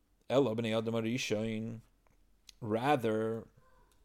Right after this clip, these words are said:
he's not just saying that these were humans, he's saying that these are the children of the man Adam. Why is they suddenly re-, referencing Adam? Says Rashi,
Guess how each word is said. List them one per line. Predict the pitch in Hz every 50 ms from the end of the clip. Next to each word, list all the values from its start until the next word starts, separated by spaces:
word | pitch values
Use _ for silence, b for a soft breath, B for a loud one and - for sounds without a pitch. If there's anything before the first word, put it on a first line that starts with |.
| _ _ _ _ _ _ _ - - -
he's | 127 104 101
not | 120 135 151 147
just | - 147 - -
saying | 151 139 135 127 113
that | 110 - -
these | 139 120 104
were | 117 123 113
humans, | 110 113 123 127 123 123 143 165 190 185 139
he's | 123 120
saying | - - 151 165 156 135
that | 127 113
these | 139 139 131 120
are | 127
the | 117 117
children | 107 - - 170 190 185 139 151 143
of | 135 - 127 113 117
the | 123
man | 120 120 120 131 147 170 180 185 190 196 190 160 - - -
Adam. | 151 170 185 196 - - 104 - - - - - - _ _ _ _ _ - - _ _ _ _ _ _ _ _ _ _ b b b b
Why | - 113 127 165 202
is | 233 226 175
they | 180 160
suddenly | - - 185 185 185 180 180 165
re-, | 151 147 156 - 139
referencing | 120 143 170 180 165 - 165 143 - 165 156 135 - -
Adam? | 127 143 180 175 151 120 101 92 - - - _ _ _ _ b b b b b b b b b b b
Says | - - 127 123 101
Rashi, | 123 131 127 131 127 123 - - 131 127 127 127 127 127 131 127